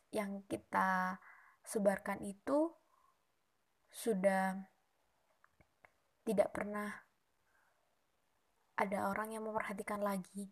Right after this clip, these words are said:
terus kemudian langsung share, share, share, akan berlipat berapa kali jumlahnya, gitu kan? Nah,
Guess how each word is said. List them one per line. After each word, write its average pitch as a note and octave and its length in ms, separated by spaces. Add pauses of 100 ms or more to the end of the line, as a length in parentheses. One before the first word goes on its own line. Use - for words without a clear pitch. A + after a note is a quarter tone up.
(140)
terus - 160
kemudian G#3 480 (160)
langsung A3+ 320
share, A3+ 400
share, A3 400
share, G3 320 (400)
akan G#3 320
berlipat G3+ 400
berapa G3+ 460 (100)
kali C#4 480
jumlahnya, G3 640
gitu - 160
kan? C#4+ 160 (560)
Nah, G3 160